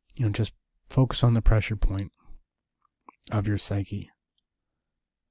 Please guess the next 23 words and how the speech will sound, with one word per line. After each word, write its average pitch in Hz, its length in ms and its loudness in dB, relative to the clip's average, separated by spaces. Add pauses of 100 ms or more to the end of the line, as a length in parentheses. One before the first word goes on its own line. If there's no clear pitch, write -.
(120)
Um, - 440 -20 (1600)
that's - 200 2
what, 113 160 2
that's - 180 2
what 113 120 2
I - 20 -2
can 95 120 -6
help 95 200 -8
you 101 80 -4
with 95 160 -6
here. 92 260 0 (2000)
Uh, 104 200 -2
join 160 260 8
N 151 140 10
O 147 60 12
S 139 120 8
dot 135 220 4
com 131 360 6
slash - 440 6
schedule 139 400 6
if - 120 4
you 120 160 6
do, 123 160 6